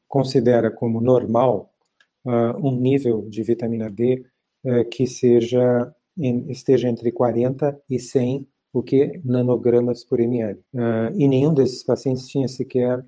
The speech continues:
ah, quarenta, todos estavam abaixo de quarenta. Ah, então,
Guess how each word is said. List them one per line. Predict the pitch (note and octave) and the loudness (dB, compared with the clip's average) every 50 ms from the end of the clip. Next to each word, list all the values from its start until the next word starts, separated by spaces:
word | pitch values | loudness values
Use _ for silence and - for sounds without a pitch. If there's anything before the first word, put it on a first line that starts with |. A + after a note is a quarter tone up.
| _ _ _ _ _ _ C#3 | _ _ _ _ _ _ -8
ah, | B2+ B2 A#2 A2+ A2 | -6 -4 -4 -6 -4
quarenta, | - - B2 B2 C3 B2 A2+ - - - G2+ - _ | -2 -2 0 2 2 0 -2 -4 -8 -14 -14 -10 _
todos | - C3+ B2 A2+ | 0 0 0 0
estavam | A2 G2 - - A#2 G#2 G#2+ | -4 -6 -4 -6 -4 -4 -4
abaixo | G2+ G#2+ G#2 - - | -6 -6 -8 -8 -10
de | A#2 | -10
quarenta. | - A#2+ A2 G#2 G2+ - - _ _ _ _ - _ _ _ _ - | -8 -6 -6 -6 -8 -12 -20 _ _ _ _ -20 _ _ _ _ -2
Ah, | B2 A#2 A#2 - - A#3 | -2 0 0 -2 -4 -4
então, | D#3 B2 - C#3+ B2 A#2+ A#2+ | -4 -2 -2 0 -2 -2 -4